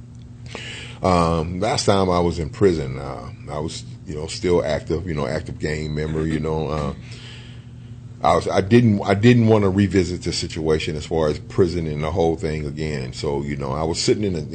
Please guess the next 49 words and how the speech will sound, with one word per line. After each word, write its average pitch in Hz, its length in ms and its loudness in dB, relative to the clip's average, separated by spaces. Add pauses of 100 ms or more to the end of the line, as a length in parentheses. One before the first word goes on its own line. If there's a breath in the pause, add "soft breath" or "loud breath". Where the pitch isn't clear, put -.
(320)
in 80 320 -2 (100)
what 90 120 -2
they 90 120 2
call 87 240 2
the 82 60 -2
<laughs> - 120 -4
chow 107 300 6
hall, 78 460 0
you 87 160 0
know 85 120 2
what 85 100 -2
I'm 85 80 -4
saying? 87 460 2
And, 82 140 -2
um, 76 480 -2
posted 90 400 -2
up, 80 180 -2
you 87 80 -2
know, 78 140 -2
get 85 140 -2
the 85 80 -6
homies 85 360 -2
around 80 280 -2
me, 85 60 -4
putting 87 200 -2
that 76 100 -2
usalama 80 440 -2 (160)
on 78 60 -4
me, 80 80 -4
you 90 120 -6
know, 78 160 -2
usalama 80 500 -4
security 78 640 -4
in 71 140 -8
Swahili. 78 560 -2 (600 loud breath)
And, 92 240 2
uh, 82 320 0 (1080 loud breath)
these 107 160 2
two 135 220 4
men 117 340 6
walked 95 300 4
into 90 220 -6
the 80 100 -6
chow 82 400 0
hall, 73 320 -4
both 80 240 2
of - 60 -10
them 73 160 -6
about 69 260 -2